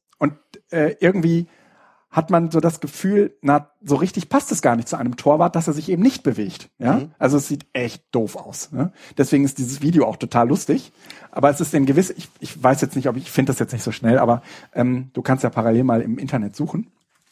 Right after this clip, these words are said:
Speaker 1: Äh, ich persönlich, äh, fand das sehr, sehr einleuchtend, dass wir uns manchmal nur bewegen, weil es Teil unserer, unseres Auftrags ist, das zu tun.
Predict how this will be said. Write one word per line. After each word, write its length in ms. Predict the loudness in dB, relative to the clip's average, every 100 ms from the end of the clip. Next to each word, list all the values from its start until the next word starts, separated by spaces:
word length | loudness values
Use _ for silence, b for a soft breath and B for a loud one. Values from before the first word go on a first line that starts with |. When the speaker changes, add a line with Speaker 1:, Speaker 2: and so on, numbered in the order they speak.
| _ _ _ _ _ -16 -16 B B B
Speaker 1:
Äh, 200 | 0 0
ich 160 | -2 0
persönlich, 600 | 2 4 2 0 -2 -2
äh, 160 | -2
fand 220 | 0 -2 -2
das 100 | 0
sehr, 120 | 0
sehr 160 | 2 2
einleuchtend, 680 | 2 2 0 -2 -8 -8 b b b b _ _ _
dass 240 | -2 -2 -4
wir 140 | 0 0
uns 180 | 0 2
manchmal 340 | 2 2 0
nur 140 | 2
bewegen, 440 | 0 2 2 2 -4 -8 _ _
weil 140 | 0 0
es 260 | 0 -10 _ _
Teil 380 | -2 2 2 0 _ _ _ _ _ _
unserer, 720 | -6 -2 2 4 2 0 -8 _ _ _ _ _ _ _ _
unseres 320 | -4 -2 -2 0
Auftrags 480 | 0 2 -2 -2
ist, 180 | -8 -12
das 160 | -12 -12
zu 80 | -12
tun. 340 | -10 -12 -14